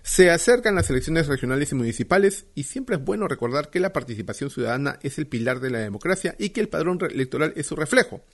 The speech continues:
además de su actualización cada mes. Para evitar que personas que han fallecido aparezcan consignadas en él,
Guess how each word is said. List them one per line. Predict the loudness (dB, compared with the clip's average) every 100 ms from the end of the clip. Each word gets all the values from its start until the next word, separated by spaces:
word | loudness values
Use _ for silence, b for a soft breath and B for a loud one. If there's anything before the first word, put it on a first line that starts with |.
| B B B 2
además | 4 4 2
de | 0
su | -2
actualización | -2 -2 -2 -2 2
cada | 2 4
mes. | 4 2 -8 -4
Para | -4
evitar | -2 -4 -4
que |
personas | -6 -6 -4 -4
que | -6
han | -4
fallecido | -4 0 0 0
aparezcan | -2 -2 -4 -4 -6
consignadas | -6 -4 -4 0
en | 0
él, | 0